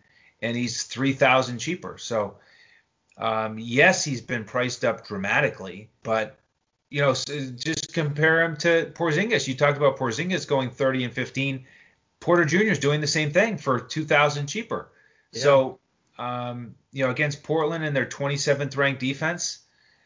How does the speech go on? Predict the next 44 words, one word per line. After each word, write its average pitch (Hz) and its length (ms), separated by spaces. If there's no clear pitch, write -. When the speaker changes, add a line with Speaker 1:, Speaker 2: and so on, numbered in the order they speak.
Speaker 1:
I, 113 240
I 123 60
do 131 200
think 143 220
you 110 100
have 104 160
to 98 60
consider 98 360
him. 95 100
I, 120 300
I 117 40
probably 123 320
will 127 200
play 127 260
him 127 80
in 117 60
the 110 80
majority 107 360
of 101 40
my 101 100
lineups. 120 540
Um, 120 500
I 135 120
may 156 200
look 175 260
at 135 260
Monte 135 440
Morris 139 480
here 156 220
again. 135 460
He's 147 260
been 131 200
steady 131 400
with 147 320
Porter 175 340
these 101 220
last 110 320
two 123 100
games, 143 320
two 135 200
straight 127 360
thirty 127 280
fantasy 127 480
point 123 340